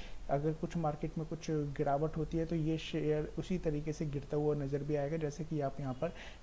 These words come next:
chart के हिसाब से देख ही रहे हैं। फिफ-, फ़ोर्टी एट का share पचास पैसे तक पहुँचा है, फिर दोबारा ये फिफ-, फ़ोर्टी थ्री,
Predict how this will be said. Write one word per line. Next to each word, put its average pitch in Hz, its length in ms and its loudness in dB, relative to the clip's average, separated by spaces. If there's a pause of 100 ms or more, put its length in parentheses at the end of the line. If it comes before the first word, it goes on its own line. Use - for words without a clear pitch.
chart 170 340 4
के 185 80 2
हिसाब 156 260 2
से - 140 -2
देख 151 200 0
ही 143 100 0
रहे 127 100 0
हैं। 123 180 -6
फिफ-, - 440 -6
फ़ोर्टी 170 260 2
एट 170 120 2
का 170 120 0
share 170 340 -2 (140)
पचास 151 340 0
पैसे 151 200 -2
तक 160 100 -4
पहुँचा 156 360 -4
है, 165 180 -2 (400)
फिर 196 140 6
दोबारा 175 300 4
ये 165 340 2
फिफ-, 160 400 -6
फ़ोर्टी 170 260 2
थ्री, 170 280 -2